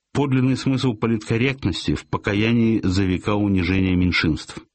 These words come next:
Германия и Япония делают, по сути, идею покаяния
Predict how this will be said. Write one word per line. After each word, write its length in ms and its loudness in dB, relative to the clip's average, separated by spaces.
Германия 680 2
и 100 2
Япония 600 2
делают, 480 0
по 80 -4
сути, 400 0
идею 300 2
покаяния 680 0